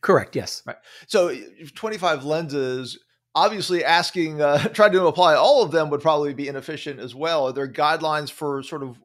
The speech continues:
Speaker 2: you know, where to go or how to, how to approach the process of using a different lens?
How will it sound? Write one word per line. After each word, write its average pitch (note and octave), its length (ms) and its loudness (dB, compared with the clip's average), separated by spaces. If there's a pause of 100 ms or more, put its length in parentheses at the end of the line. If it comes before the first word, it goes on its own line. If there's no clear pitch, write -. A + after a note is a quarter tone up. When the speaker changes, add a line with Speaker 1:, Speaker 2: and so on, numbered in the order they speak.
(120)
Speaker 2:
you C#3 100 -12
know, B2+ 80 -8
where D3+ 260 -2
to C#3 100 -2
go B2+ 400 4
or A2 160 -4
how C3+ 200 -2
to, B2+ 120 -12
how C#3+ 200 -4
to C3 140 -8
approach - 540 -10
the A#2 80 -14
process A#2 720 -12
of A#2 180 -16
using A#2+ 340 -16
a G#2+ 40 -16
different G#2 320 -20
lens? E2 180 -20